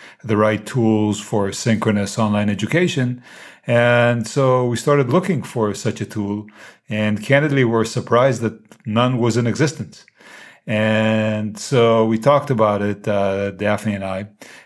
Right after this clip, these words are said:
and thought that, uh, we need to help solve this problem. And so I called up our very long time friend and multiple different project collaborators, Serge Plotkin,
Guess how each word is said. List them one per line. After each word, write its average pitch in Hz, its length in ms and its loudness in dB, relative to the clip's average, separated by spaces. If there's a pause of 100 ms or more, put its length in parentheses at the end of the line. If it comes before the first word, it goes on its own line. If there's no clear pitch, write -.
(120)
and 110 920 0
thought 127 420 0
that, 117 400 0
uh, 107 360 2
we 110 140 0
need 113 160 -4
to 117 80 -2
help 113 200 0
solve 113 400 2
this 113 140 -4
problem. 127 460 0 (480)
And 107 400 0
so 117 180 4
I 110 100 4
called 131 520 4
up 120 280 2
our 104 760 -2 (320)
very 127 320 4
long 117 360 2
time 110 300 0
friend 107 560 0
and 98 760 -6 (200)
multiple 113 720 0
different 117 440 -2
project 113 360 2
collaborators, 104 640 -2
Serge 113 300 -2
Plotkin, 107 640 -2